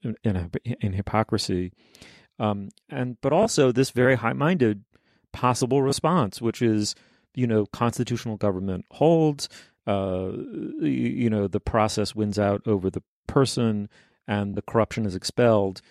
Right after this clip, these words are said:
The truth is, I, I come from a very politically conservative family, and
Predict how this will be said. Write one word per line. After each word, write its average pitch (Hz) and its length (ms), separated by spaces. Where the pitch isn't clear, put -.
The 104 80
truth 127 220
is, 107 140
I, 104 80
I 110 100
come 131 280
from 101 320
a 110 80
very 110 340
politically 110 400
conservative 95 640
family, 90 800
and 107 340